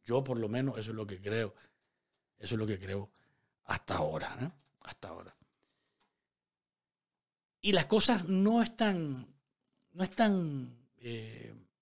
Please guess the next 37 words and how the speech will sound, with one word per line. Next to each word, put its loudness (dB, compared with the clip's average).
el -8
panorama 6
no 6
es 0
tan 6
bueno 10
tampoco 2
para -2
Fernández 2
porque 0
él -2
quiere 4
llevar 4
a -10
la 0
selección 2
a 0
la 0
Casa 0
Rosada, 10
a 6
la 6
Casa 8
Presidencial 6
de 4
Argentina. 0
Pero 10
desde 2
la 0
Asociación, 0
eh, -16
de -6
Fútbol 0
Argentino, -2
desde -4
la 4
afa, -6